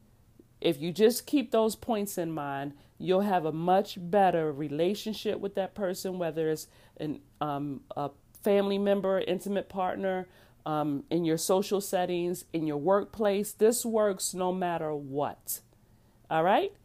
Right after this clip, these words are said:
Okay, so I'm gonna stop right there because this is going way too long, but I hope that I have planted the seeds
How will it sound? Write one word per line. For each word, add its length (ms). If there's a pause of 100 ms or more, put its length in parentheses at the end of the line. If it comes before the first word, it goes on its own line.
(580)
Okay, 460 (100)
so 220
I'm 80
gonna 80
stop 340
right 240
there 400
because 280
this 120
is 80
going 340
way 200
too 200
long, 520 (340)
but 380 (280)
I 220
hope 400
that 320
I 120
have 200
planted 360
the 100
seeds 520